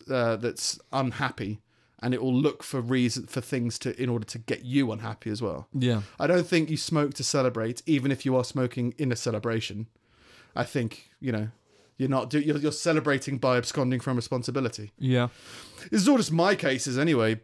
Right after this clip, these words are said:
Speaker 1: but yeah, it's just in, t-, in terms of all those addictions, they're always self-destructive. There's nothing, I mean, I've, I've definitely been addicted to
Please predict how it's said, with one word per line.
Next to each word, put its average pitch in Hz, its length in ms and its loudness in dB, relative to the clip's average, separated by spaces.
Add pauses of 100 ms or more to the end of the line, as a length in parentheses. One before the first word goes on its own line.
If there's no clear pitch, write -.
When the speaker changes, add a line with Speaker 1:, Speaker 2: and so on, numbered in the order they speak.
Speaker 1:
but 135 180 2
yeah, 170 220 6
it's 123 260 -2
just - 280 -4
in, 143 160 0
t-, 151 160 -2
in 139 100 0
terms 151 300 2
of 120 100 0
all 139 160 2
those 120 240 4
addictions, 110 560 -2
they're 127 200 0
always 127 520 0
self-destructive. - 1120 -6 (420)
There's 123 160 -2
nothing, 127 540 0 (440)
I 156 60 -2
mean, 160 140 4
I've, 160 200 2
I've 160 240 0
definitely 165 340 2
been 135 180 0
addicted 131 560 -2
to 117 340 0